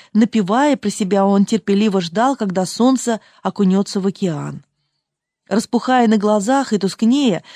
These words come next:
солнце медленно сползало к океану. Казалось, вот сейчас его пылающий край коснется воды, и к нему с ревом и свистом взметнутся белые столбы кипящего пара. Взглянув на меня, Пурш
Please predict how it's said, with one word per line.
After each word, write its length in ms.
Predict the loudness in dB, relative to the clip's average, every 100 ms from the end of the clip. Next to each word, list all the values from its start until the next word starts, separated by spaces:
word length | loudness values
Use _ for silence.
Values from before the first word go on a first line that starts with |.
| -20
солнце 440 | -4 0 0 2 4
медленно 500 | 4 2 0 0 -2
сползало 680 | -2 -2 -2 0 0 0 -2
к 100 | -6
океану. 720 | -6 -2 -2 -2 -4 -8 -12 _ _ -4
Казалось, 420 | -2 0 0 -2
вот 140 | -4
сейчас 500 | -4 -6 0 0 0
его 160 | -2 -4
пылающий 480 | -2 0 0 0 -4
край 300 | -2 -2 -2
коснется 480 | -4 0 0 0 -2
воды, 400 | -2 0 -2 -4 -12 -6
и 80 | -2
к 80 | 4
нему 400 | 6 6 4 0
с 160 | -4
ревом 500 | 0 2 2 2 2
и 40 | 0
свистом 760 | -2 -2 0 -2 -2 -2 -4 -8 _ -6
взметнутся 720 | -2 2 2 4 2 2 -2
белые 540 | -2 0 0 2 0 -4
столбы 580 | -8 -4 -2 -2 0 -2
кипящего 720 | -2 -6 -2 -2 -2 -4 -6
пара. 520 | -6 -4 -4 -6 -10 -16 _ _ _ _ -10
Взглянув 480 | -4 0 2 0 0
на 60 |
меня, 360 | 0 2 2 0
Пурш 400 | -2 -2 -2